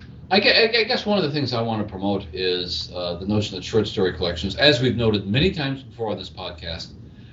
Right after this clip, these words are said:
have moved, with rare exceptions, into the realm of small press publishers.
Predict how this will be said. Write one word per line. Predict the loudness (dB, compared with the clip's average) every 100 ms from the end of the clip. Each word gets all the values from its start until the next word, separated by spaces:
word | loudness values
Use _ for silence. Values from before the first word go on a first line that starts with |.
| -10
have | 0 2
moved, | 4 4 4 0 -14 -18 -20 0
with | 4 4 2
rare | 4 8 8 8
exceptions, | 4 -2 -4 -6 -8 -8 -4
into | -4 -4 -4
the | 0
realm | 2 4 2
of | 0
small | -2 -2 -2
press | -4 -4
publishers. | -2 -2 -4 -8 -12 -16